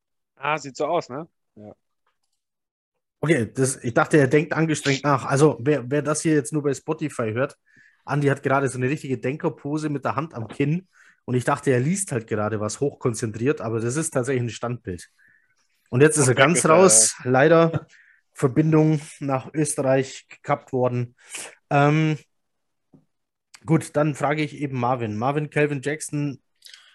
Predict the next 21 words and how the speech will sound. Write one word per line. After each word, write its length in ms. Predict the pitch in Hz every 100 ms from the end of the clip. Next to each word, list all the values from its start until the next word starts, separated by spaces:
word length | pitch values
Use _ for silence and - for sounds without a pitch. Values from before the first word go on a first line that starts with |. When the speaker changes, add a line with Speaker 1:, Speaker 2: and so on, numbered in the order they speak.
| -
Speaker 2:
Irvin 300 | 147 160 147
Charles, 340 | - 135 143
Tariq 320 | - 135 131 -
Black 240 | 135 147
sind 300 | - 160 165
gecuttet. 640 | - - 143 151 202 196 _ _ - - _ _ _ _ _ _ _ _ _ _ -
Damit 440 | 95 123 135 156
hat 120 | 143
es 200 | 151 -
Denzel 360 | - 139 151 143
Mims, 360 | 135 170 185 -
wie 400 | 120 175 262 -
angekündigt, 1000 | 196 202 143 - 120 113 143 - - -
in 200 | 143 180
den 180 | 196 165
Kader 320 | - 135 135
geschafft. 420 | 117 - 170 -
Die 80 | 123
Jets 220 | 139 190 -
haben 160 | 165
gesagt, 480 | 127 - 170 - -